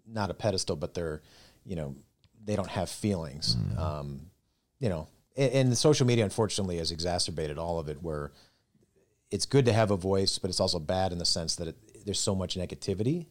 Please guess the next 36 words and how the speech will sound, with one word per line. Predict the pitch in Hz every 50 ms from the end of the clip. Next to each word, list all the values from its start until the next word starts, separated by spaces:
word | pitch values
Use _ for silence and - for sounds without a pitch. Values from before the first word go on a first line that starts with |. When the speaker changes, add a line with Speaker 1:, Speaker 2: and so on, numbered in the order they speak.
| -
Speaker 2:
Mm-hmm. | 65 64 64 62 60 64
Speaker 1:
that | 80 113
gets | 104 120 - -
thrown | - 127 123 123
out. | 123 127 135 143 139 - - - _ _ _ _ _ _ _
Um, | - 101 98 95 95 92 90 90 87 87 - - _
but | - 135
I'll | 139 139
tell | - 175 202
you, | 220 180
there's | 151 151 143
a | 151
lot | 156 165
of | 170
positivity | - - 139 127 117 117 - 113 98 92 92 90
too. | - - 95 92 95 101 110 -
I | 110
mean, | 107 107 107 104 104
there's | 110 113 110
so | - - 139
much | 135 127 117 107 -
good | - 110 107
with | 101 107 104 - - - - -
the | 110 107
social | - - 113 110 104 107 104
media | 101 104 104 104 101
aspect. | 104 104 - - - 107 104 104 - _ _ _ _ _ _ _ _ _ _ -
Um, | 101 92 87 87
and | 95 107
I | 117
think | 117 - 139
there's | 117 117 104 95
definitely | - 113 110 - 113 98
a | 90
thirst | - - 110 101 95 - - - -
for, | - 85 82 80 80 78 76 76